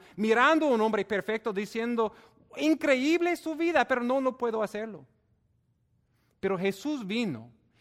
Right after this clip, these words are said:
y vivía una vida perfecta y se fue a la cruz y tomó nuestro pecado en su muerte en la cruz. Él fue no solamente un ejemplo, pero el sustituto por no-, por nosotros y nuestros pecados.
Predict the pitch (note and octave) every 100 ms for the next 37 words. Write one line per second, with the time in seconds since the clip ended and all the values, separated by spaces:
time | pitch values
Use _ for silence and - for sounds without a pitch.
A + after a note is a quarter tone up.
0 | - G#3 G#3 A3+ G#3+ D#4+ D#4+ C4+ G3+ G#3
1 | F#3+ G3 E3+ F#3+ F#3 - - - - A#3+
2 | - A3+ - C4+ C4 B3 C4 B3+ C#4+ A#3+
3 | - B3 A3 G#3+ B3 E4 D4+ C#4 C4+ B3+
4 | - A#3 - B3 C#4 C#4 F#3 B3 C#4+ -
5 | - C#4+ B3+ C#4+ D#4+ D#4+ B3+ G#3+ G3 F3+
6 | F#3 D#3 - _ _ _ - A3+ B3 C4
7 | C4+ C#4+ C4+ C4 C4+ B3 G#3+ A#3+ A#3 F3+
8 | - C4+ C#4 D4+ D4+ - - B3 A#3+ A#3+
9 | - D4+ - - C4 G#3 - E4+ F4+ F4
10 | A#3+ A3 A#3 A3 G#3+ A3 A3 A#3 A#3 A3+
11 | G#3+ A3 G#3 G#3 F#3+ F#3+ F#3+ F3 - D#3
12 | C#3+ B2+ _ _